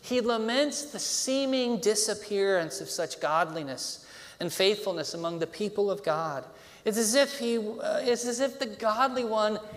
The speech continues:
is gone and the faithful have vanished, and all he can do is cry, "Save,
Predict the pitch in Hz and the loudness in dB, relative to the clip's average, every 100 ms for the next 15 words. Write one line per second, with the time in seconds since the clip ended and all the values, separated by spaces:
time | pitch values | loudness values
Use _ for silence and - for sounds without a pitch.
0 | - - 233 185 - - 208 226 254 254 | -6 0 0 0 -6 0 2 4 4 6
1 | 196 131 120 - - - - - 208 196 | 4 2 -6 -12 -18 -20 -10 -2 0 2
2 | 226 254 247 247 202 208 185 196 220 262 | 2 2 2 2 4 4 0 0 0 2
3 | 214 - 220 214 214 254 311 277 277 254 | 2 2 -2 4 6 8 8 6 2 -2
4 | 262 220 220 247 208 196 185 - - 202 | -2 0 2 4 4 4 0 -4 0 2
5 | 214 202 180 - - - 254 269 294 285 | 4 4 2 0 0 0 4 6 6 4
6 | 202 127 - | 0 -4 -10